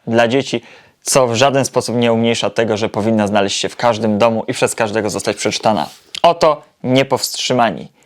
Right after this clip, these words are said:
Yuval Noah Harari. Jak przejęliśmy władzę nad światem. Piękne wydanie, które pojawiło się w Polsce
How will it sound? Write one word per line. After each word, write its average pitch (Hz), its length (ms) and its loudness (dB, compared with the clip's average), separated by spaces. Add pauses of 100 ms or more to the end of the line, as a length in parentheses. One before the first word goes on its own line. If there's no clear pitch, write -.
(140)
Yuval 165 640 4
Noah 139 440 -2
Harari. 120 500 0 (440)
Jak 180 360 2
przejęliśmy 120 720 0
władzę 104 420 0 (300)
nad 123 240 2
światem. - 480 0
Piękne 175 400 0
wydanie, 135 580 2
które 127 240 0
pojawiło 123 460 0
się 98 220 -6
w - 100 -16
Polsce 139 540 0